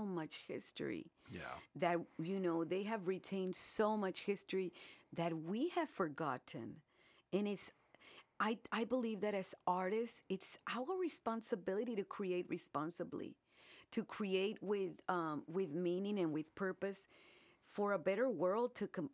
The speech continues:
Speaker 1: you know, to change a life. And, I mean, I don't know. I always see my own life as, like, I always say, "Art saved my life," right? So,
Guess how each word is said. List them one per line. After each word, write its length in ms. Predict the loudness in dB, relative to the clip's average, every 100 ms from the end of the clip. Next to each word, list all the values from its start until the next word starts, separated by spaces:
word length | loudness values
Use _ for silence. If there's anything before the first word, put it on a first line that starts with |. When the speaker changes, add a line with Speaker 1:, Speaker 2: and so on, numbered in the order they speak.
| -4
Speaker 1:
you 160 | -2
know, 120 | 2 0
to 180 | -2
change 640 | -6 -4 0 2 2 2 0 2
a 80 |
life. 500 | 4 4 2 0 -6 -20 -20 -20 -20 -4
And, 180 | -2 0 2
I 60 | 2
mean, 280 | 2 -2 -6 _ _ _ _ _ _ _ _ 4
I 100 | 4
don't 120 | 4
know. 120 | 0 2
I 160 | 4
always 260 | 6 4 2
see 100 | 0
my 220 | 2 2
own 160 | 2 2
life 280 | 4 4 2 0
as, 280 | 0 0 -2
like, 400 | -2 -2 -6 -20 -20 -20 -20 -20 _ 2
I 120 | 4
always 260 | 4 2 0
say, 420 | 2 2 2 0 -4 _ _ 4
"Art 300 | 4 4 -4
saved 440 | -4 -2 -2 -4
my 200 | -2 -2
life," 500 | -4 -8 -10 -16 -20 -10
right? 360 | -6 -4 -6
So, 300 | -2 0 0